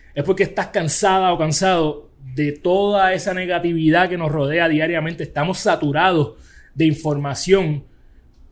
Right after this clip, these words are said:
usualmente negativa que no nos está ayudando. Así que vienes aquí a buscar esa dosis semanal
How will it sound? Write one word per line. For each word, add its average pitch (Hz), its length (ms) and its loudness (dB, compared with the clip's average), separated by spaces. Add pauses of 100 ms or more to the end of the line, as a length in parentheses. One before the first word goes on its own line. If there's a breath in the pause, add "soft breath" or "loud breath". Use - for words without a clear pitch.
(260)
usualmente 254 640 2
negativa 233 540 -4
que 165 100 -6
no 156 80 -4
nos 180 140 -4
está 202 220 -6
ayudando. 175 520 -2
Así 190 220 -4
que 180 100 2
vienes 226 340 2
aquí 240 140 -8
a 214 60 6
buscar 185 340 4
esa 190 400 2
dosis 190 400 0
semanal 180 680 2